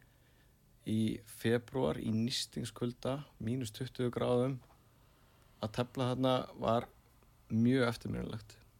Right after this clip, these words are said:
Og það var teflt, sko, á, á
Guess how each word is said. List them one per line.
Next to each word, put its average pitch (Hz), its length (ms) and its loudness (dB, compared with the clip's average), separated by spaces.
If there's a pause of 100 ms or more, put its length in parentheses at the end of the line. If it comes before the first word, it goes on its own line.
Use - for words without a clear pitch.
(140)
Og 110 80 -4
það 110 100 0
var 107 140 0
teflt, - 400 -4
sko, 143 260 -2
á, 113 80 6 (1500)
á - 20 4